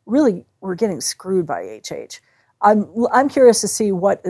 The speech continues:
what is in there, in these proposals for the people who pay those property taxes through higher rents. I haven't seen it yet. I, I haven't, I'm told that there will be mechanisms, but I haven't seen them. I don't know what they look like.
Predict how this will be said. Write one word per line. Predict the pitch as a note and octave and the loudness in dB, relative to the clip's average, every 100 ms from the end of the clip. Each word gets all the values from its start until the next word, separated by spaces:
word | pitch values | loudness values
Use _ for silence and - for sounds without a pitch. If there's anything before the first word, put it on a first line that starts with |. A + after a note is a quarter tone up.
| - _ | -8 _
what | G3+ G3 | -2 0
is | F#3+ E3+ | -2 -4
in | - G#3 G3 G3 | -4 -2 -2 0
there, | F3+ - | -2 -4
in | G#3 G3+ | -6 -4
these | G3 G3 - | -2 -4 -6
proposals | E3 - G3+ F#3+ D#3+ D#3 | -8 -4 -2 -2 -4 -8
for | - - F#3+ E3+ D#3 D#3+ _ _ _ _ | -8 0 2 2 0 -6 _ _ _ _
the | F#3+ | -12
people | - A3 G#3+ F3 | -4 -4 -2 -2
who | G3 F#3 E3+ - _ | -2 -6 -6 -12 _
pay | - B3+ A#3 | 2 4 6
those | F#3 E3 | 4 2
property | - G#3 F#3 E3 | 4 4 2 -4
taxes | - E3 - D#3 | -2 -4 -4 -12
through | F3 | -6
higher | E3+ F3 D#3 | -2 -2 -2
rents. | E3+ C#3+ - - - _ _ _ _ _ _ _ _ _ _ _ _ _ _ _ _ _ _ _ _ _ _ F#3 - G3 | -6 -6 -4 -6 -8 _ _ _ _ _ _ _ _ _ _ _ _ _ _ _ _ _ _ _ _ _ _ -16 -10 -2
I | G3 | -2
haven't | F3+ E3 | -2 -6
seen | G3 E3 | -6 -6
it | C#3 | -10
yet. | B2+ - _ _ _ - | -14 -16 _ _ _ -8
I, | F#3 - | -8 -6
I | E3 | -4
haven't, | F#3+ F#3 - - - - G3+ | -4 -4 -10 -16 -8 -6 0
I'm | G#3+ G#3 | 2 2
told | - A#3+ G3 | 6 6 6
that | F#3 | 0
there | F#3+ | -4
will | F#3 F#3+ | -2 -4
be | F3 | -4
mechanisms, | F3 E3+ F3 E3+ D#3 D#3+ | -6 -8 -8 -10 -10 -12
but | E3 | -8
I | D#3+ | -6
haven't | D#3+ E3+ | -6 -8
seen | - F3 | -10 -10
them. | D#3+ | -12
I | D#3+ | -14
don't | E3 E3 | -16 -16
know | |
what | D#3 | -18
they | D#3 | -16
look | D3+ - | -16 -18
like. | A2+ | -20